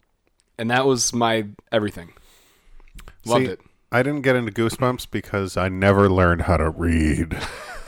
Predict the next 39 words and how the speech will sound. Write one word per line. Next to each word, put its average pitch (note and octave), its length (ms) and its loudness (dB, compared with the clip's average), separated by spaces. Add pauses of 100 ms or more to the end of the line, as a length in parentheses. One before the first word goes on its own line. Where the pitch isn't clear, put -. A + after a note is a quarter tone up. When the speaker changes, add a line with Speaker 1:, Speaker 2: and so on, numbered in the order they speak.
(280)
Speaker 2:
Uh, F#2 200 2
but F#2+ 220 0
no, G#2+ 180 2
I G#2+ 200 2
did. G2 360 2
Speaker 1:
You're A3 160 4
getting E3 320 2
there. B2+ 440 4
Speaker 2:
I A2 60 2
did G#2+ 280 2
learn G2 260 0
Speaker 1:
You're G#3 140 4
Speaker 2:
some. F2+ 340 0 (580)
But G#2+ 200 0
no, D3+ 140 2
I D#3 120 4
just, D3 300 -2
uh, C3 280 4
I B2+ 120 4
didn't C3+ 220 -2
do C#3 120 -4
books. C#3 540 -2 (100)
Like, A2 300 -4
the A2+ 100 -4
only A#2+ 220 -2
books B2+ 320 -4
that A#2+ 100 -2
I G#2+ 40 0
read A2 260 0
as G2 100 -4
a G2 60 -10
kid G2 480 0 (480)
were G2 480 -2 (220)
the - 140 -8
Indian G#2+ 280 -4
and G2+ 100 -6
the A2+ 60 -6
Cupboard - 400 -2
books. - 500 -10